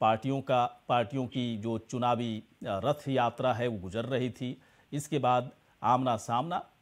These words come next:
और फिर कई तरह के कयास इस वक्त लगाए जा रहे हैं। लेकिन एक बात तय है, प्रियंका गांधी ने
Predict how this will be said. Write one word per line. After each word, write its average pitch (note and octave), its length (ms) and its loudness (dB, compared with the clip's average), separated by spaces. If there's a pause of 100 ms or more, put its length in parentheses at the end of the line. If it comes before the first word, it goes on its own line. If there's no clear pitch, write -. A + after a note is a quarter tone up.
और D3 180 2
फिर D#3 160 -2
कई C3+ 160 0
तरह A#2 260 0
के G#2+ 140 -6
कयास G2+ 380 -2
इस G2+ 160 -12
वक्त G#2+ 200 -6
लगाए F#2 320 -4
जा E2+ 160 -12
रहे C#2+ 120 -14
हैं। - 120 -20 (480)
लेकिन B2 220 0
एक D3+ 240 0
बात C#3 280 2
तय D#3 140 2
है, D#3 220 2 (200)
प्रियंका C3+ 400 0
गांधी B2+ 360 0
ने F#3+ 280 -2